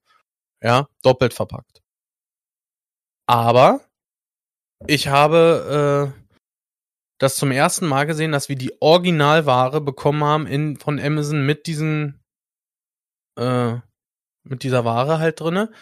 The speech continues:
Das Einzigste, was darauf, auf Amazon, äh, hingedeutet hat, war das Klebeband. Die haben nämlich über das Originalklebeband haben sie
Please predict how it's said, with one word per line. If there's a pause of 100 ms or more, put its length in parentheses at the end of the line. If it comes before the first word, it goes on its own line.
(240)
Das
Einzigste,
was
darauf,
auf
Amazon,
äh, (340)
hingedeutet
hat,
war
das
Klebeband.
Die
haben
nämlich
über
das
Originalklebeband (460)
haben
sie